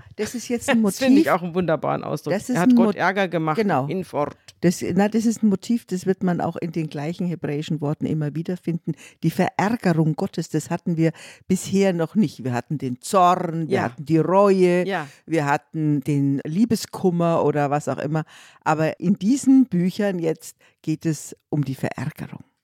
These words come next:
Speaker 2: Jetzt sind wir ja im Buch der Könige. Wir lesen ja parallel das Buch der Könige und die Chroniken.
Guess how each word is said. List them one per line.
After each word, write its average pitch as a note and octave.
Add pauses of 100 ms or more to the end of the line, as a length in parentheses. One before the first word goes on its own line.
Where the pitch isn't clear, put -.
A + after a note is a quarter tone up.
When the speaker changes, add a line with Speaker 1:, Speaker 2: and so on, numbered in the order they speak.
(160)
Speaker 2:
Jetzt F3+
sind A#3+
wir G#3
ja F#3
im F3
Buch A3
der A3
Könige. F3
Wir E3
lesen F3
ja D#3+
parallel E3+ (300)
das F3
Buch -
der D3+
Könige G#3
und F3
die D3
Chroniken. G#3